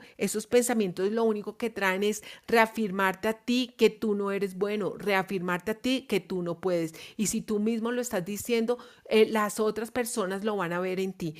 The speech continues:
Entonces, esto no es agradable para tu vida. Así que este hábito... Eh,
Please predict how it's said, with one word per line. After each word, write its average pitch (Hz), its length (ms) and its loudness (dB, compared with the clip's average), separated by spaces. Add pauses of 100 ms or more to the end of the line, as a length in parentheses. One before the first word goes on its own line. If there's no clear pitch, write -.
(160)
Entonces, 190 600 -4
esto 240 340 2
no 226 260 2
es 233 200 0
agradable 175 480 2
para 185 280 0
tu 160 120 0
vida. 151 260 0 (240)
Así 185 320 0
que 233 260 4
este 226 420 4
hábito... 226 580 4 (420)
Eh, 196 460 10